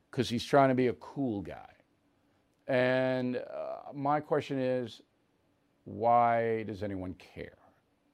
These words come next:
All right? Now, the press is never gonna report on Hunter Biden's tragedy. He's a tragic figure.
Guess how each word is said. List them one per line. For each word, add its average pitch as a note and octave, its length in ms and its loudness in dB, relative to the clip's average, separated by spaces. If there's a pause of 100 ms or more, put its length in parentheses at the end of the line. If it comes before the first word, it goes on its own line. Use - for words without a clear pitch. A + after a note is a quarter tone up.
(540)
All F#2+ 60 -4
right? C3 200 0 (300)
Now, D#3 80 -2
the D3+ 80 0
press E3+ 260 4
is A2 120 -8
never B2+ 340 2
gonna C3 240 -2
report C3 520 -2
on A#2+ 140 -4
Hunter A#2 280 -6
Biden's A#2 560 -2
tragedy. B2 680 -2 (100)
He's F#3+ 140 -10
a B3 40 -10
tragic - 400 -10
figure. - 300 -6